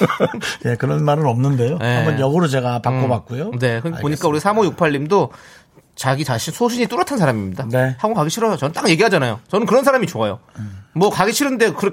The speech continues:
Speaker 2: 가는 사람, 저는 그건 별로라고 생각합니다.
Speaker 1: 그래도 뭐
Speaker 2: 예.
Speaker 1: 저는 등매 예상합니다.
Speaker 2: 예.
Speaker 1: 어머니의 등매,
Speaker 2: 네.
Speaker 1: 등짝 스매싱, 예, 예상하고요.
Speaker 2: 자, 그리고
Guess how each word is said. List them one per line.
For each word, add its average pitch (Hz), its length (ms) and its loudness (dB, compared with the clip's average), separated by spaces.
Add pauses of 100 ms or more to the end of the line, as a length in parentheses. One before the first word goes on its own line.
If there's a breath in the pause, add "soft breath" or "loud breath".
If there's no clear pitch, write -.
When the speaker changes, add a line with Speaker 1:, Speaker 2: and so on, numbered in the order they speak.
Speaker 2:
가는 202 200 0
사람, 196 240 0
저는 151 200 -4
그건 147 200 -4
별로라고 117 360 -4
생각합니다. 110 400 -12
Speaker 1:
그래도 151 500 2
뭐 139 180 2
Speaker 2:
예. 113 40 0
Speaker 1:
저는 139 280 0
등매 143 460 2
예상합니다. 120 640 -2 (100)
Speaker 2:
예. 107 320 -8
Speaker 1:
어머니의 127 380 2
등매, 117 300 0 (300)
Speaker 2:
네. 110 340 2
Speaker 1:
등짝 131 300 0
스매싱, 165 640 0
예, 110 320 -2
예상하고요. 107 640 -4
Speaker 2:
자, 110 640 -2
그리고 175 400 2